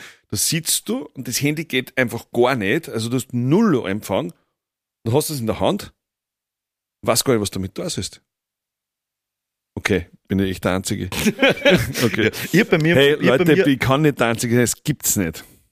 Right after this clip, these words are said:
Speaker 2: Eh nicht. Ja, was tust du dann? Steckst du das wieder ein, oder? Oder, sch-, oder tust du alle Büdeln anschauen, oder was? Aber weil du sagst,
Speaker 1: Fotos anschauen,
Speaker 2: weil du
Speaker 1: ja.
Speaker 2: sagst, äh, die Zeit nützen am Klo, ich hab meine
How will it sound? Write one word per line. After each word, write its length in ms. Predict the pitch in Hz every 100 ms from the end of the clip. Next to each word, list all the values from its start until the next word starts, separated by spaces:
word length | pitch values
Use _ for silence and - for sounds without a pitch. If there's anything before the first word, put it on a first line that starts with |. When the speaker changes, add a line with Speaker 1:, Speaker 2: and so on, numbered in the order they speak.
| - -
Speaker 2:
Eh 160 | 95
nicht. 380 | 110 110 107 -
Ja, 100 | 113
was 100 | 120
tust 180 | 156 147
du 40 |
dann? 80 | 139
Steckst 240 | - 135 143
du 40 |
das 60 | 123
wieder 140 | 127
ein, 100 | 131
oder? 240 | 110 143
Oder, 140 | 120 120
sch-, 180 | 110 -
oder 260 | 117 117
tust 200 | - 117
du 40 | 87
alle 140 | 110
Büdeln 300 | 101 143 139
anschauen, 240 | 107 95 95
oder 60 | 98
was? 260 | 92 - _ - - - - -
Aber 200 | 107 -
weil 100 | 107
du 60 | 104
sagst, 180 | 120 -
Speaker 1:
Fotos 320 | 202 - 113
anschauen, 220 | 104 101
Speaker 2:
weil 60 | 104
du 60 | 131
Speaker 1:
ja. 40 |
Speaker 2:
sagst, 360 | 117 92 - 104
äh, 180 | 101 98
die 140 | 107
Zeit 220 | - 101
nützen 340 | 110 135 - 113
am 80 | 104
Klo, 240 | 101 127
ich 200 | 131 120
hab 200 | 110 -
meine 540 | 107 104 107 104 104